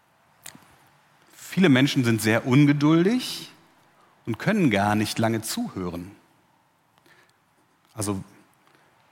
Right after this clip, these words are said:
weiß nicht, wie lange ihr das schafft, jemandem gegenüber zu sitzen und zuzuhören oder wann ihr den Drang in euch verspürt, „Ich muss jetzt mal aufstehen, ich muss mal aus dieser Situation raus, mal irgendwie weg, auf Toilette gehen,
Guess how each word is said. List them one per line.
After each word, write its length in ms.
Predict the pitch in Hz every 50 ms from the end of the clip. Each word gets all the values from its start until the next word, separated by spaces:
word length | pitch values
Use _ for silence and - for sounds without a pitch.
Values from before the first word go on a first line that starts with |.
| _ _ _ _ _ _ _ - - _ _ _ - - - _ - _ _
weiß 160 | 123 127 -
nicht, 140 | 131 101 107
wie 40 |
lange 200 | 110 113 117 127
ihr 60 | 135 123
das 120 | 123 120
schafft, 320 | - - 170 - - -
jemandem 300 | - 120 117 117 113 113
gegenüber 340 | 107 110 110 - 160 160 151
zu 140 | - - 143
sitzen 240 | 139 135 - 131 127
und 80 | -
zuzuhören 420 | - 220 220 - - 107 101 107 110
oder 160 | 104 113 107
wann 160 | 110 143 165
ihr 80 | 143 127
den 180 | 123 120 117
Drang 220 | 104 110 120 185 190
in 100 | 139 127
euch 140 | 117 120 -
verspürt, 360 | - 113 - - 151 143 123
„Ich 100 | - 139
muss 100 | 147 -
jetzt 140 | 117 - -
mal 80 | 101
aufstehen, 340 | - 113 123 - - - 82
ich 120 | 80 - 143
muss 100 | 131 -
mal 80 | 107
aus 100 | 101 104
dieser 200 | - 117 104 101
Situation 480 | 95 120 123 - 110 98 - - 98 90
raus, 440 | 90 143 160 170 165 165 160 - -
mal 100 | 107 -
irgendwie 260 | 110 107 98 101 107
weg, 180 | 135 143 - -
auf 120 | 95 -
Toilette 340 | - 127 135 143 - - 127
gehen, 240 | 117 117 117 113